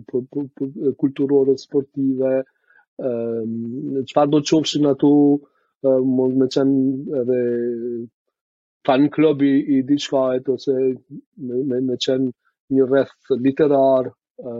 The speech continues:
ose çka do të tjetë. Unë i kisha këshillu të gjithë ata që, ë, që dëshirojnë me ndëgju, që pa humbur kohë, ë,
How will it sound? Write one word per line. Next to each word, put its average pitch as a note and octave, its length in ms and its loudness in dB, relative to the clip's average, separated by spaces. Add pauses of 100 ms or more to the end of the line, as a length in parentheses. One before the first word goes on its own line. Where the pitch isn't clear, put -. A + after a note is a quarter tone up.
(220)
ose B2 380 -4 (500)
çka G3+ 260 0
do G3+ 100 -2
të - 200 -6
tjetë. C3+ 180 0
Unë G#3+ 160 2
i F#3 60 -2
kisha F#3 200 0
këshillu F#3 440 -4
të B2 100 -8
gjithë E3+ 200 -4
ata D3+ 180 -2
që, C#3+ 160 -6 (600)
ë, C#3 160 -2
që C#3+ 240 -4
dëshirojnë C#3+ 640 0
me C3 140 -2
ndëgju, C3+ 420 -2 (520)
që E3 160 2 (580)
pa F#3+ 160 4
humbur G3 460 0
kohë, G3+ 480 0 (300)
ë, D3 160 -4